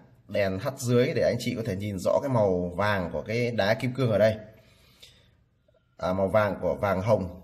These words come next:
và đá kim cương, chúng ta có một cái lót lòng. Một chút nữa thì xin phép tôi sẽ tắt cái đèn đi để anh chị có thể xem vẻ đẹp của viên đá của chúng ta nó tốt hơn. Đây là một cái nhẫn full phi kim tấm và có số lượng đá trên thân là bảy mươi chín viên,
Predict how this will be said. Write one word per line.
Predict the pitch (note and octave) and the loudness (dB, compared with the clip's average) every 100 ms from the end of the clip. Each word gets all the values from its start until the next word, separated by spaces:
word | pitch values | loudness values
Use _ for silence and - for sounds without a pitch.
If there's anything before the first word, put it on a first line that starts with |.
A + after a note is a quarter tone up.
| - | -12
và | E2 F2 | -6 -2
đá | G2+ | -2
kim | A#2+ A2+ | -2 -2
cương, | C3 B2 - | 2 2 0
chúng | G2+ | -2
ta | A2 | -2
có | A2 | -2
một | G#2+ | -2
cái | G#2+ | -4
lót | A#2 | -2
lòng. | G#2 F#2 D#2+ - _ _ _ _ - _ _ - | 0 0 -2 -14 _ _ _ _ -20 _ _ -10
Một | F2+ | -8
chút | - D3+ | -6 -2
nữa | C#3+ | 0
thì | D#3 | 0
xin | B2+ B2+ | 0 -2
phép | D3+ D#3 | 0 0
tôi | C#3+ | -2
sẽ | B2+ | -2
tắt | D#3 D#3 | -2 0
cái | |
đèn | C3+ A2+ | 4 4
đi | A2+ C3 - - - _ _ _ - | 4 -2 -4 -14 -20 _ _ _ -6
để | D2 | -2
anh | F2+ | 0
chị | - F2 | -2 -4
có | |
thể | A#2+ D2 | -2 -2
xem | B2 A2+ | 0 -2
vẻ | A2 D#2+ | 0 0
đẹp | - F#2+ | 0 -2
của | |
viên | A2 | -2
đá | G#2+ A2 C3+ C3+ - | 0 0 -2 -6 -10
của | |
chúng | G2 G#2+ | -6 -2
ta | G#2+ | -2
nó | |
tốt | A2 C3+ | 0 0
hơn. | C3+ A#2+ F#2+ - - _ _ _ _ _ _ _ _ _ _ _ _ _ _ _ _ | 2 2 0 -10 -20 _ _ _ _ _ _ _ _ _ _ _ _ _ _ _ _
Đây | - A2+ A2+ | -4 -2 0
là | G2 | 0
một | F2+ E2+ - - | 0 -2 -4 -2
cái | F#2+ | 0
nhẫn | G#2+ E2+ | 0 -2
full | C3 - C#3+ B2+ - | -4 -6 -2 -2 -2
phi | B2+ | -4
kim | B2 B2+ B2+ | -2 0 2
tấm | A2+ D3 | 2 2
và | A#2 G#2+ - | 0 2 0
có | G#2 | -2
số | A#2+ | 0
lượng | B2+ A#2+ | 0 2
đá | A2 G2+ C3 C#3+ | 2 2 2 0
trên | B2 A2+ A#2 A2 | -2 -2 -4 -2
thân | C#3 B2 A2 | 2 2 2
là | G#2 | -2
bảy | G#2 G#2 E2 | 0 0 0
mươi | A2 G#2+ | -4 -4
chín | B2 C#3 | -4 2
viên, | E3 | 2